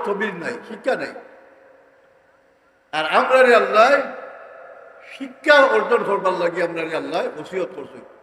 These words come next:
আল্লাহ উপদেশ দিছেন, নবী রসুল জগতে উপদেশ দিছেন।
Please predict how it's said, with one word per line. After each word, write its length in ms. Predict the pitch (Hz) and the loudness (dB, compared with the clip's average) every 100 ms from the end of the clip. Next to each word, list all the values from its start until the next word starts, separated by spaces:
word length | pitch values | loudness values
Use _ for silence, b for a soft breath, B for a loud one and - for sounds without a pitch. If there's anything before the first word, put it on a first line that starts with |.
| _ | _
আল্লাহ 240 | 156 170 185 | -8 -2 0
উপদেশ 460 | 208 247 196 170 | 2 0 2 0
দিছেন, 280 | - - 127 - - _ _ - | -4 -14 -16 -18 -20 _ _ -8
নবী 220 | 202 233 | -6 -2
রসুল 340 | 254 - 226 202 | 0 0 -2 -4
জগতে 240 | 196 196 | -4 -6
উপদেশ 320 | 170 175 151 143 | -8 -8 -10 -10
দিছেন। 320 | - - | -12 -20